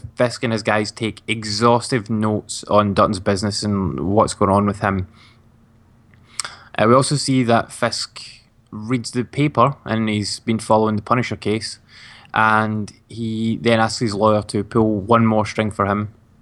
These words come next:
uh, 'cause this will be the last of his cash. He'll have no more money apart from the money that he's put aside for Vanessa, and he's not touching that.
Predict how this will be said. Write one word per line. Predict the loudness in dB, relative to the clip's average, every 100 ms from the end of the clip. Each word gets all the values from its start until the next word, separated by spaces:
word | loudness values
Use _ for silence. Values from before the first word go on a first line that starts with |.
| _ _ _ _ _ -8
uh, | -2 -2
'cause | 0
this | 2 4
will |
be | 4
the | 4 4
last | 4 2 0
of | -2
his | -4
cash. | 0 0 -2 -6 -18 _
He'll | -6 -4
have | -2
no | 0
more | 0
money | 2 0 -2 -6 _ _
apart | 4 4
from | 2
the | -2
money | -2 -2
that | -6 -8 _ -12
he's | -6 -4 -4 -8 -12 _
put | -8 -4
aside | 0 0
for | 2 2
Vanessa, | 4 0 0 -6 -10 -20 _ _ -6
and | -4 -4 -6
he's | -2 0
not | 2
touching | 0 -4 -4
that. | -4